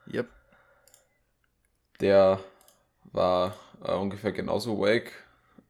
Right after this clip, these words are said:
Speaker 2: ähm, hatte aber ein bisschen, äh, man, man, hat, hatte ein bisschen eine interessantere Story sogar fast.
Speaker 1: Er war irgendwie f-,
Speaker 2: War auf jeden Fall
Speaker 1: funny.
Speaker 2: lustiger.
Speaker 1: Ja.
Speaker 2: Ja.
Speaker 1: Er ist so vom Niveau her zwischen YouTube-Sketch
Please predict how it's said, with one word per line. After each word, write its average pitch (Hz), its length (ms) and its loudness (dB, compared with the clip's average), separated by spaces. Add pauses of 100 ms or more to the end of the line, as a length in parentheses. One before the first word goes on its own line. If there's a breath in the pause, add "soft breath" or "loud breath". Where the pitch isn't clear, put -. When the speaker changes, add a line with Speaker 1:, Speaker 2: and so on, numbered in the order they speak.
Speaker 2:
ähm, 95 440 4
hatte 104 240 4
aber 98 200 8
ein 98 80 -4
bisschen, 107 560 -4
äh, 92 200 2
man, 87 220 -6
man, 80 240 -6
hat, 101 380 -4
hatte 104 240 0
ein 101 140 -2
bisschen 117 360 -6
eine 104 80 -2
interessantere 104 680 -4
Story 92 340 -2
sogar 104 300 -2
fast. - 460 -4 (540)
Speaker 1:
Er 135 160 -2
war 147 140 0
irgendwie 143 440 -6
f-, - 180 -10
Speaker 2:
War 95 80 2
auf 95 120 0
jeden 107 160 -2
Fall 98 300 0
Speaker 1:
funny. 110 200 -2
Speaker 2:
lustiger. 101 680 -2 (100)
Speaker 1:
Ja. 110 220 -12 (420)
Speaker 2:
Ja. - 320 -4 (320)
Speaker 1:
Er 80 120 -10
ist 143 180 -8
so 160 340 -4
vom 151 300 -4
Niveau 139 400 -4
her 151 240 -10 (1120)
zwischen 160 480 -4
YouTube-Sketch 139 1200 -6